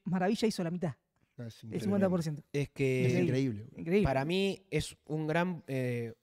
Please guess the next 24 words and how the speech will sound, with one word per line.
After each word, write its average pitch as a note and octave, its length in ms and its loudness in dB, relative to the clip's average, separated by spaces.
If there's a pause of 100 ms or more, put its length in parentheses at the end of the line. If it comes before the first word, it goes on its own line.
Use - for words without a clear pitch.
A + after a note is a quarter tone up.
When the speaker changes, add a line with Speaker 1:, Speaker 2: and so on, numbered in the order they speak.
Speaker 3:
un D#3+ 160 -6
gran E3+ 220 0
refuerzo, E3+ 560 -2 (100)
el A2+ 140 -10
mejor A#2 240 -6
del D3 100 -2
fútbol C#3 140 -4
argentino, D3+ 600 -6
gran D#3+ 220 -2
refuerzo F3 340 -2
para C3+ 140 -4
Racing, F#3 460 -4 (100)
y C3+ 220 -2
para B2+ 240 -4
mí E3+ 320 -2
este E3+ 260 -2
Racing E3+ 440 -2 (360)
va E3 100 4
a F#3 40 6
dar F#3+ 200 2
que F3 80 -4
hablar E3+ 440 0 (520)
porque B2+ 680 -2
demostró C#3+ 880 -2